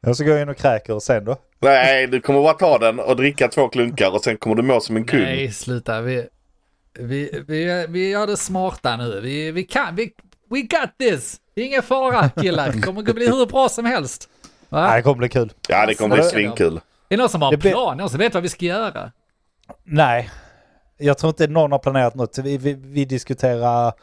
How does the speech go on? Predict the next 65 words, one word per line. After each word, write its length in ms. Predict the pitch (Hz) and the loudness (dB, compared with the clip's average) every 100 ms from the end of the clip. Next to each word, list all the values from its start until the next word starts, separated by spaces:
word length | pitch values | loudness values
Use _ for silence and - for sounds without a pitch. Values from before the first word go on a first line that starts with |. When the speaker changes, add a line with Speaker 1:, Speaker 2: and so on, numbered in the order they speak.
| _ _ _ _ - | _ _ _ _ 0
Speaker 1:
till 160 | 165 | 2
och 60 | 151 | 4
med 160 | 151 | 2
vad 220 | 143 135 123 | 2 2 -2
vi 120 | 123 | -12
fick 160 | 139 | -10
ta 160 | - 143 | 0 2
med 140 | 139 | 4
oss 120 | 131 135 | 2 2
i 40 | |
handbagage 600 | 143 113 107 101 110 104 | 2 2 0 0 0 -2
och 60 | 127 | -4
sånt. 200 | 120 - | -4 0
Skitsamma, 500 | 156 135 - 135 123 | 0 2 2 2 0
vi 80 | |
ska 100 | - 160 | -2 0
inte, 220 | 131 110 | 0 -4
vi 140 | 147 156 | -2 0
ska 120 | 196 | 0
inte 140 | 190 | -2
tråka 320 | - 151 143 156 | 2 2 4 0
ut 120 | 127 | 0
för 60 | |
mycket. 240 | 131 - 82 - - _ _ _ - | -6 -6 -8 -14 -20 _ _ _ -6
Speaker 3:
Nej. 220 | 143 170 _ _ | -4 -4 _ _
Speaker 1:
Prag 420 | - 247 143 139 | 4 6 6 2
är 140 | 233 190 | -2 -2
en 100 | 139 | 0
fin 240 | 160 127 | 0 -2
stad. 360 | - 107 104 160 - _ | 0 0 0 -6 -12 _
Där 260 | 131 143 156 | 2 4 4
är 100 | 147 | -4
mycket 760 | 135 151 214 _ - 113 110 - _ _ _ _ 147 | -2 -2 -2 _ 0 0 0 -6 _ _ _ _ 0
att 120 | 139 | 4
göra, 480 | 139 165 107 104 113 | 4 4 0 -6 -4
har 160 | - 135 | 2 4
jag 140 | 120 | 4
hört. 280 | 117 113 160 - _ _ _ _ | 2 -2 -6 -14 _ _ _ _
Men 180 | 135 156 | 0 4
jag 160 | 170 | 4
vet 140 | 165 165 | 4 0
inte 180 | 170 | -2
vad. 380 | 123 202 120 104 | 2 2 2 2
Det 80 | 151 | 2
är 100 | 175 | 2
det 100 | 180 | 2
enda 200 | 190 190 | 2 2
jag 120 | 170 | 4
har 80 | 170 | 4
hört 100 | 147 | 0
folk. 300 | - 131 - | 0 -2 0
"Oh 240 | 165 170 | -2 0
ja, 120 | 135 135 | 0 0
det 80 | |
är 40 | 143 | -2
en 60 | |
sån 160 | - 165 | -2 -2
fin 300 | - 170 131 | 0 0 -2
stad, 280 | - 170 123 | 2 2 4
Speaker 3:
Ja. 40 | |
Speaker 1:
där 80 | 135 | 0
är 40 | |
mycket 220 | 131 165 151 | -2 -4 0
att 60 | |
göra." 260 | 151 143 | 0 -2